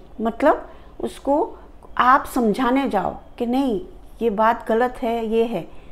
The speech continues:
आप सहानुभूति दो, जो उसको बिल्कुल पसंद नहीं है, उसको एग्रवेट करता है। दूसरी एक खास फिजिकल प्रॉब्लम है, उसको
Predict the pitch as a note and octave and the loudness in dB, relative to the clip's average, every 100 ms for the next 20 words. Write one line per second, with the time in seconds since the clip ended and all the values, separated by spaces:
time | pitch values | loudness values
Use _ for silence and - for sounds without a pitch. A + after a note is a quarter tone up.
0 | - - - - - A3 A3+ - C4 B3 | -18 -20 -18 -20 -4 -2 -2 -2 2 6
1 | D4+ D#4+ D4+ D#4 C#4+ G#3+ E3 - - - | 8 10 8 6 4 6 4 4 -10 -20
2 | - - G3 A3 A#3+ G#3+ - A3 G3 F#3 | -18 -16 -4 0 0 -2 -6 -6 -4 -4
3 | - B3 F#3+ - F#3+ F#3 F3+ F3+ F3 - | -4 -6 -6 -8 -6 -2 -2 -4 -8 -8
4 | - - - - G#3 G3 G#3+ C4+ C#4 - | -10 -6 -8 2 2 2 2 2 2 -2
5 | F#3+ - D#3+ - - - - - - - | -6 -6 -12 -14 -16 -16 -18 -20 -20 -20
6 | - - - - - - - B3+ F4 G4 | -20 -20 -20 -20 -20 -20 -6 2 2 4
7 | G4+ F#4+ F#4 F4+ - - C4 E4 F4+ - | 4 8 8 6 0 6 8 8 6 -4
8 | - A#3+ A#3 D#4 E4+ - D4+ B3+ D4 C#4 | -4 -2 0 4 4 8 6 8 6 4
9 | C4+ C#4+ C4 - C#4+ | 4 4 2 -2 -2